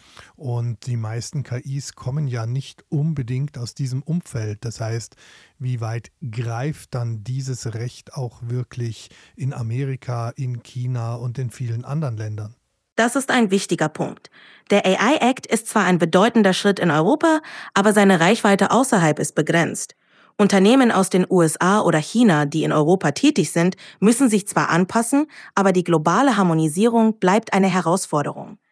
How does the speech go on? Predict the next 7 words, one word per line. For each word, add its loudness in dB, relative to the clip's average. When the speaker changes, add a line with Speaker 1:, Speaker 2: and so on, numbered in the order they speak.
Speaker 2:
Vielleicht 2
könnten 2
internationale 2
Abkommen 0
oder 2
Kooperationen 2
helfen, 0